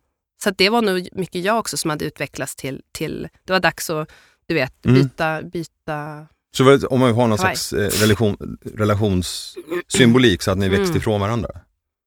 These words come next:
Speaker 1: Jag vet inte om jag ska säga, det låter så dramatiskt, men jag, jag kände att det, det var dags att, att komma vidare.
Speaker 2: Ja.
Speaker 1: Ja.
Speaker 2: Nu, nu dricker vi lite te här.
Speaker 1: Nu dricker vi lite te, precis.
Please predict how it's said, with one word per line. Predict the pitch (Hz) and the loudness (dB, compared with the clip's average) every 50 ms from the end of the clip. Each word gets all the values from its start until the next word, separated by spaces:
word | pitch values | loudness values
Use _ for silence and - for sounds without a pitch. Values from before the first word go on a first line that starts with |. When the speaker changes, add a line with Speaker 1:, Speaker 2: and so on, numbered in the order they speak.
| _ _ _ _ _ _ - | _ _ _ _ _ _ -8
Speaker 1:
Jag | 170 | -8
vet | - - | -6 -6
inte | - 147 - 170 165 | -6 -4 -4 -2 -2
om | 165 | -2
jag | 165 | -2
ska | 165 175 | -2 -4
säga, | 170 - 160 | -4 -4 -4
det | 170 190 | -2 -2
låter | 202 196 | -2 -2
så | - 175 | -4 -4
dramatiskt, | 180 196 196 202 208 214 214 208 - 165 - | -2 -2 0 2 2 2 2 2 0 -4 -4
men | 180 175 | -2 0
jag, | 175 185 185 185 208 - | 2 2 2 0 -2 -4
jag | - 208 233 226 214 | -2 0 2 2 2
kände | - - 165 160 160 156 147 | 2 0 -2 -2 -2 -4 -4
att | 147 - _ | -6 -6 _
det, | 165 160 151 147 147 151 170 - _ _ _ _ _ _ _ _ _ _ _ _ _ _ _ _ _ - | -4 -4 -2 -2 -4 -6 -8 -10 _ _ _ _ _ _ _ _ _ _ _ _ _ _ _ _ _ 0
det | 214 214 | 2 2
var | 202 175 | 2 2
dags | 165 147 - - - | 2 0 -2 -4 -6
att, | 87 - - - | -8 -8 -8 -8
att | 147 139 - - - - | -8 -8 -8 -10 -12 -12
komma | - - - - 82 80 | -12 -10 -8 -6 -6 -6
vidare. | 78 76 - - - - 151 - - | -6 -6 -6 -6 -6 -8 -10 -4 0
Speaker 2:
Ja. | 107 107 104 110 110 - - | 2 2 2 0 -2 -4 -2
Speaker 1:
Ja. | - 170 - - - _ | -2 -2 -2 -4 -10 _
Speaker 2:
Nu, | - 127 123 117 - | 0 0 0 2 0
nu | - 113 | -2 0
dricker | 107 110 98 - | 0 0 -2 -2
vi | 92 | -2
lite | 87 80 - 76 | -4 -4 -4 -6
te | - - | -8 -10
här. | - - - - | -12 -12 -6 -4
Speaker 1:
Nu | 220 208 | -4 -2
dricker | - - - 160 | -2 -4 -4 -6
vi | - | -6
lite | - - | -8 -10
te, | - - - - - _ | -10 -12 -12 -12 -14 _
precis. | - 185 - - - - | -18 -14 -12 -12 -12 -12